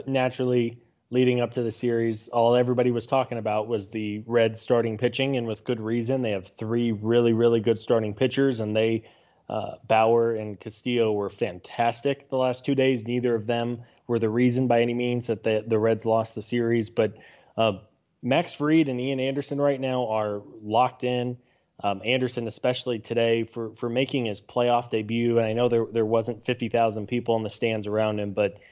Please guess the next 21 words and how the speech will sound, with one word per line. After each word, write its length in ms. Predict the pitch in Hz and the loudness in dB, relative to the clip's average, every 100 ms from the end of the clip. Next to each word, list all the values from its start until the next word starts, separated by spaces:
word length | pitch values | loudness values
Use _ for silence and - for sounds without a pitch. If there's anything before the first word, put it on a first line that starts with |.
| _ _ - | _ _ -4
um, 260 | 101 90 - - | -2 -2 -8 -10
he 180 | - 147 | 0 2
was 200 | 131 - | 2 0
phenomenal. 600 | 127 127 123 123 123 120 | -4 0 0 0 -2 -4
Fried 400 | - 139 139 127 | -6 0 0 0
was 180 | 113 101 | -4 -2
really, 280 | 127 139 | 2 4
really 240 | 123 123 120 | 4 2 2
good 340 | 107 120 117 | 2 2 2
for 140 | - 113 | -2 -6
a 60 | |
guy 240 | 110 110 107 | -4 -4 -4
who 120 | 107 | -2
hasn't 360 | 107 113 107 98 | -2 -2 -4 -2
pitched 260 | 117 - | -2 -2
very 220 | 110 113 | -4 -4
much 260 | 110 107 - | -2 -4 -2
over 160 | 107 107 | -2 0
the 60 | |
last 440 | 107 107 104 - 104 | -2 0 -4 -8 -6
month, 360 | 101 113 127 | -2 -2 -4